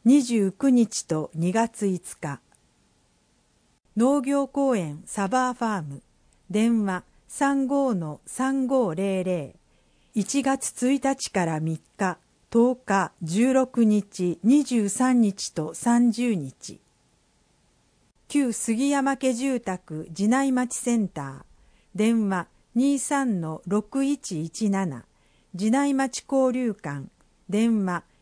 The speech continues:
二六の零一一零。旧田中家住宅。電話、二五の六七七一。一月一日から三日、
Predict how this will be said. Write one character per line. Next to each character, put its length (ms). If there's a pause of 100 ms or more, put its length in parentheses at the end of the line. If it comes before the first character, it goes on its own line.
二 280
六 360
の 280
零 320
一 420
一 300
零。 340 (540)
旧 360
田 140
中 300
家 160
住 240
宅。 420 (420)
電 300
話、 240 (280)
二 280
五 300
の 320
六 340
七 320
七 380
一。 420 (920)
一 280
月 300 (180)
一 80
日 320
か 140
ら 140
三 180 (180)
日、 220